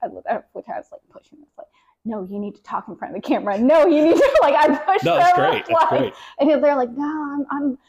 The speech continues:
Speaker 1: behind the, the, the, I'm behind in the kitchen." And I'm like, "No, no, no, no, you're gonna be in front this time," you know, like,
Speaker 2: Yeah.
Speaker 1: 'cause that's the thing. It's like, I think culturally too, we're always like, "Oh, like, put,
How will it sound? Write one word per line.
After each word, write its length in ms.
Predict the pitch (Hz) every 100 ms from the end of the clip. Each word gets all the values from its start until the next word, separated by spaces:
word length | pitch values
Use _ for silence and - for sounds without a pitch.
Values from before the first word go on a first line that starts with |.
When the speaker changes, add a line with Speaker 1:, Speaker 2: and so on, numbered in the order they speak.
| _ -
Speaker 1:
behind 560 | 262 269 311 311 269 262 _
the, 180 | 247 233 240 -
the, 260 | 247 220 -
the, 100 | 233 -
I'm 220 | 254 254
behind 340 | 247 262 302 294
in 60 |
the 140 | 262 254
kitchen." 340 | - 294 -
And 220 | 240 214 208
I'm 200 | 214 226
like, 160 | 220 - _ - 285
"No, 200 | 233 254
no, 140 | 269 262
no, 100 | 233
no, 400 | 202 180 202 - -
you're 200 | 220 240
gonna 200 | 240 233
be 300 | 220 226 214 -
in 220 | 240 -
front 240 | - 269 - _
this 240 | 208 180 -
time," 320 | - - - 226
you 140 | 247 233
know, 420 | 208 185 202 214
like, 240 | 214 208 208
Speaker 2:
Yeah. 80 |
Speaker 1:
'cause 160 | 233 240
that's 280 | 302 302 -
the 80 | 294
thing. 220 | 339 302
It's 260 | 196 - -
like, 160 | 233 - - -
I 60 | 254
think 200 | 277 -
culturally 760 | - 269 277 269 277 277 269 247
too, 340 | - 247 262 285
we're 260 | 226 226
always 400 | 226 226 233 226
like, 340 | 226 214 208 202 - - _ _ _ _ _ _ _ _ _ -
"Oh, 440 | 294 294 285 277 294
like, 420 | 240 220 214 -
put, 220 | - 226